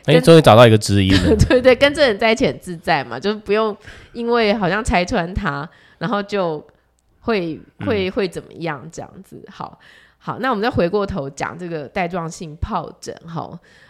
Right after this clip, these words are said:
Speaker 2: 呃，大家可以去听一下陈安怡讲这个吼，因为我不知道带状性疱疹竟然会有这么严重的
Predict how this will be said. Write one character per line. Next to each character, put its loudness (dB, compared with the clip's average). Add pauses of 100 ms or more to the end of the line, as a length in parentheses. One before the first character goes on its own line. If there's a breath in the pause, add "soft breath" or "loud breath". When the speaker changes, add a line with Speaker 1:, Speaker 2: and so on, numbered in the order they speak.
(140 soft breath)
Speaker 2:
呃， -2
大 2
家 4
可 0
以 0
去 -4
听 -2
一 -4
下 -2
陈 -4
安 -2
怡 -8
讲 -10
这 -8
个 -6
吼， -6
因 -6
为 -2
我 0
不 -6
知 -8
道 -2
带 -6
状 -6
性 -14
疱 -8
疹 -16
竟 -12
然 -12
会 -8
有 -14
这 -14
么 -14
严 -10
重 -6
的 -18